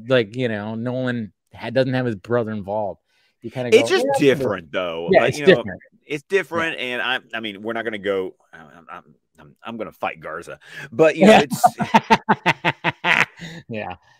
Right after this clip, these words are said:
Speaker 2: But,
Speaker 1: I know, I
Speaker 2: but, but
Speaker 1: still
Speaker 2: I get, but it's
Speaker 1: I
Speaker 2: just
Speaker 1: still
Speaker 2: different,
Speaker 1: like
Speaker 2: and,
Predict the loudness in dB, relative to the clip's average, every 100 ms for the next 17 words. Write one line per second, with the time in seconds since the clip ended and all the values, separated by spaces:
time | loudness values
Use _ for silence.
0 | _ -4 2 2 2 0 2 2 4 2
1 | 2 -2 -2 -2 -2 -6 -4 -4 -2 -4
2 | -4 -6